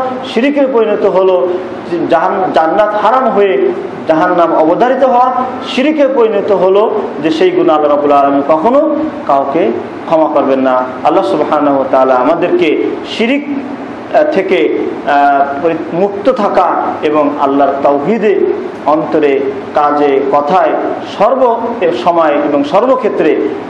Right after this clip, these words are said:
আল্লাহ তাওহীদকে জেনে বুঝে নিজেদের জীবনে, পারিবারিক জীবনে, আহ, বাস্তবায়ন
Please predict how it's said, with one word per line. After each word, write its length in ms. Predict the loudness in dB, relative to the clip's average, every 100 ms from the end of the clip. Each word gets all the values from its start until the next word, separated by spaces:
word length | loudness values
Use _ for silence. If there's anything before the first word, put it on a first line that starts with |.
| -2
আল্লাহ 280 | 0 0 0 0
তাওহীদকে 720 | 0 0 -2 -4 -2 0 0 -2 -6 -10 -4
জেনে 300 | 0 2 0
বুঝে 540 | 0 0 0 0 0 -2 -4 -4
নিজেদের 420 | -2 0 0 0
জীবনে, 440 | 0 2 0 -2 -4 -10 -4
পারিবারিক 500 | 0 2 2 0 0
জীবনে, 420 | 0 0 0 0 -4 -10 -8 -2
আহ, 360 | 0 0 0
বাস্তবায়ন 560 | 0 -2 0 2 2